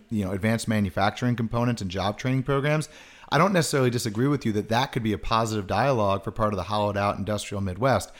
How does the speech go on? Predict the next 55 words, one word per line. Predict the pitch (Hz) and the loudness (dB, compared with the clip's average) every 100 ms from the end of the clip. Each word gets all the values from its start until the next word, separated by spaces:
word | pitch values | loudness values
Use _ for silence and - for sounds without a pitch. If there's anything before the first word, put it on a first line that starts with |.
| - - | -20 -16
But | - 120 | -8 -4
the | |
Green | 113 147 165 | 0 2 4
New | 143 | 2
Deal | 117 123 117 - | 2 2 2 0
as | 113 117 | -2 -2
it | 104 - | -4 -8
stands | - 131 139 110 107 - - - - | -6 0 2 2 0 -6 -20 -10 -4
is | 110 | 0
an | 110 | 0
entire | 101 - - 139 143 131 117 | -2 -6 -4 0 2 4 2
sort | - 113 | 0 -2
of, | 104 92 - - - _ | -2 -6 -14 -20 -20 _
you | - | -2
know, | 107 | -2
reconfiguration | 101 107 135 - 117 - 120 107 110 127 - 113 107 | 0 4 4 4 -2 0 0 2 4 4 2 0 0
of | 101 | -2
the | 107 | 0
U | 117 | 2
S | 113 104 | 2 0
economy. | - 123 135 120 104 | -2 2 4 4 2
And | 107 110 | 2 2
I | 127 | 2
just | 131 | 0
don't | - 120 | 0 0
think | 120 110 | 0 0
we | 107 | 0
have | 98 | 0
a | |
messenger | 92 101 110 - 131 | 0 0 0 -2 -2
for | - 139 | 0 2
it, | 139 | 2
being | - 104 98 | 2 -2 0
A | 101 98 | 0 -2
O | |
C | 92 - 127 | -2 -2 0
right | 135 - | 0 0
now, | 143 147 - - | 2 2 0 -6
that | 120 | -6
can | 117 110 | -2 -2
connect | 113 110 127 120 110 | 2 4 4 2 -2
with | 110 | -4
those | - 104 98 - - | -2 -2 -2 -6 -4
sort | 113 98 | -2 -2
of | 95 | 0
rural | 110 110 110 | 2 4 2
and, | 92 95 | 0 -2
and | 98 | -2
blue | 110 117 | -2 -2
collar | 104 101 98 | 0 -2 -2
voters | 95 92 87 | -2 -4 -6
that | - | -8
you're | 101 | -6
talking | 92 - 90 | -4 -6 -6
about. | 82 73 | -6 -8